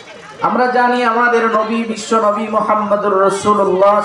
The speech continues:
সাল্লাল্লাহু আলাইহি ওয়াসাল্লাম সাহাবীদের মধ্যে সবচেয়ে বয়স্ক যেই সাহাবী ছিল তার নাম ছিল হযরত সালমান এ ফার্সি, যিনি ইসলাম ধর্ম গ্রহণ করার সময়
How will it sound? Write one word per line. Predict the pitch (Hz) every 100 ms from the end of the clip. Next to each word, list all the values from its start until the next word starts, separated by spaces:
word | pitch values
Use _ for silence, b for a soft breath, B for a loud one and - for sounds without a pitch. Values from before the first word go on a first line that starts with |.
| -
সাল্লাল্লাহু | 196 196 190 190 196 185
আলাইহি | 180 180 190 190 175
ওয়াসাল্লাম | 165 160 185 180 202 208 - - - - - - - - - - - - 906
সাহাবীদের | - 196 202 214 214 214 208 190
মধ্যে | 196 196 196 190
সবচেয়ে | - 214 208 - 220 -
বয়স্ক | 190 220 233 - - -
যেই | 196 185
সাহাবী | - 180 185 185 180
ছিল | 185 180 165
তার | - 165 165
নাম | 175 185 -
ছিল | 180
হযরত | 165 156 147 160 160 156
সালমান | - 147 147 147 151 160 156
এ | -
ফার্সি, | 123 - - 107 - - - - - - - - - - - - - 127
যিনি | 135 214 226
ইসলাম | 220 214 202 - 208 214 240 247 233
ধর্ম | 214 214 214 214
গ্রহণ | - - 220 214 202
করার | 202 202 185
সময় | - 196 190 180